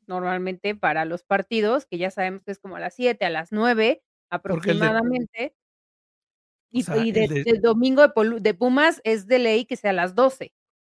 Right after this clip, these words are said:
Speaker 1: O sea, siempre va a ser a las
Speaker 2: El
Speaker 1: doce el de
Speaker 2: partido de
Speaker 1: Pumas.
Speaker 2: Pumas, pero el de Cruz Azul no.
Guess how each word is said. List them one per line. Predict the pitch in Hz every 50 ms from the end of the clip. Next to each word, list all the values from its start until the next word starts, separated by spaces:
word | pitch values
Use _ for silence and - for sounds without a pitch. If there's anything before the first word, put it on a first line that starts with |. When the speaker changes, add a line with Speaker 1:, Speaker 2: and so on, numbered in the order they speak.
| _ _
Speaker 1:
O | _
sea, | 180 -
siempre | - - 226 226 233 208 202 202
va | 180 175
a | 170
ser | _ 196 180
a | 170 170
las | 160 165 170
Speaker 2:
El | 196
Speaker 1:
doce | 160 147
el | -
de | -
Speaker 2:
partido | 156 143 135 - 147 147 156 156
de | 156 147
Speaker 1:
Pumas. | 135 - 165 156 165 160 143 120 110 -
Speaker 2:
Pumas, | -
pero | - 147 139 131
el |
de | 139 139
Cruz | 135 120
Azul | 127 120 - - 131 127 135
no. | 139 131 123 -